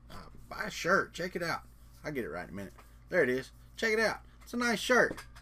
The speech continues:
I mean, really. I didn't even turn the lights on overhead. Man, I'm lazy.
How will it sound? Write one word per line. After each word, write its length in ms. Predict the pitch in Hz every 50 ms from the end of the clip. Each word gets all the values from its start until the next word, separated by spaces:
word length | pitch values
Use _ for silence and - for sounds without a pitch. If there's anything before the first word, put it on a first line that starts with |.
| - - - -
I 40 | 202
mean, 120 | 226 226
really. 280 | 233 247 233 170 123 98 - - - - - - - - - - - - - - - - -
I 60 | 175
didn't 100 | 170 165
even 120 | 156 139
turn 240 | 120 - 156 147 131
the 80 | 117 107
lights 320 | 120 131 127 - - -
on 120 | 110 104
overhead. 360 | 104 104 98 92 98 98 87 90 - - - - - - - - - - - - -
Man, 160 | - - 180
I'm 140 | 160 139 123
lazy. 320 | 123 120 110 101 - -